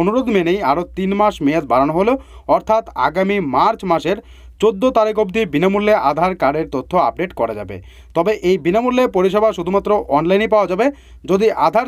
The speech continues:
সেন্টারে গিয়ে আপডেট করেন তবে সেক্ষেত্রে পঞ্চাশ টাকা ফি দিতে হবে। আপনি বাড়িতে বসে যদি আপডেট করেন সেক্ষেত্রে আপনাকে একটা টাকাও দিতে হবে না, কিন্তু আপনি আধার সেন্টারে যদি যান তাহলে কিন্তু আপনাকে চার্জ দিতে হবে। তাই আপনার আধার কার্ডের সঙ্গে যদি মোবাইল নাম্বার লিংক থাকে তাহলে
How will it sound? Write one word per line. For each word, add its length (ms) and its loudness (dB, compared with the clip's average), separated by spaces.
সেন্টারে 400 2
গিয়ে 140 2
আপডেট 300 -4
করেন 220 2
তবে 220 0
সেক্ষেত্রে 360 -2
পঞ্চাশ 340 -2
টাকা 140 0
ফি 80 0
দিতে 200 -6
হবে। 180 -6
আপনি 160 -2
বাড়িতে 260 0
বসে 220 -2
যদি 100 2
আপডেট 280 -8
করেন 220 -4
সেক্ষেত্রে 340 -2
আপনাকে 240 0
একটা 200 -2
টাকাও 320 0
দিতে 220 -2
হবে 180 2
না, 40 2
কিন্তু 200 2
আপনি 120 -4
আধার 200 0
সেন্টারে 360 0
যদি 140 2
যান 180 2
তাহলে 220 -2
কিন্তু 160 -2
আপনাকে 180 -2
চার্জ 240 0
দিতে 200 -4
হবে। 180 -6
তাই 160 0
আপনার 260 0
আধার 220 0
কার্ডের 220 -2
সঙ্গে 200 0
যদি 100 2
মোবাইল 220 2
নাম্বার 160 0
লিংক 220 -2
থাকে 180 0
তাহলে 180 2